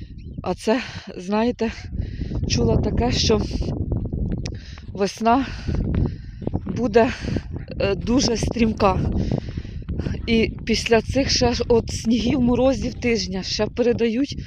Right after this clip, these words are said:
потім дощі практично кожен день. Як воно буде, хто його знає.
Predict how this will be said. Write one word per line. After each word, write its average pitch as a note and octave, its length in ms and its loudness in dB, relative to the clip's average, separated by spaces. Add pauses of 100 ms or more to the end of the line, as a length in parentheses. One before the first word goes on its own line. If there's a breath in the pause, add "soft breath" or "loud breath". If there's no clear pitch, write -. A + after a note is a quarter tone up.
(480 loud breath)
потім A#3 400 0
дощі A#3 420 2
практично B3 640 0
кожен A#3 420 4
день. A#3+ 260 6 (840 loud breath)
Як A#3 300 4
воно A3+ 220 4
буде, G3+ 360 0 (880 loud breath)
хто - 240 4
його G3+ 160 6
знає. F3+ 440 2